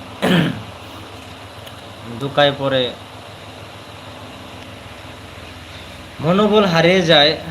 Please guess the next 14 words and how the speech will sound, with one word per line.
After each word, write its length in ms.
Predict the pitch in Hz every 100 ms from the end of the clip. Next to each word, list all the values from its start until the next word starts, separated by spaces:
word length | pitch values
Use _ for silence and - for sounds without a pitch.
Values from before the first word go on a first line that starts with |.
| 147 - - - - - -
কি 120 | - 202
করলে 320 | 202 190 185
কি 180 | 180 180
হবে 320 | 165 175 175 165 117 - - - - - - - - -
বুঝতে 300 | 139 160 -
পারে 260 | 139 139 139
না। 140 | 123 120 - - - - - - - - - - - - - - - - - - - -
তার 200 | 127 127
জন্যই 420 | 127 147 151 151 151 - - - -
মানুষ 340 | 117 127 139 131 - - - - - - - - - - - - - - - - - - - - - - - - - - - - - - - - - - - - - - - - 127
ব্যর্থ 360 | 123 147 147 - 175
হয়ে 300 | 165 175 170 175 165 - - - - - - - - - - - - - - - - - - - -
ফিরে 320 | - 160 165
আসে। 320 | 160 - 131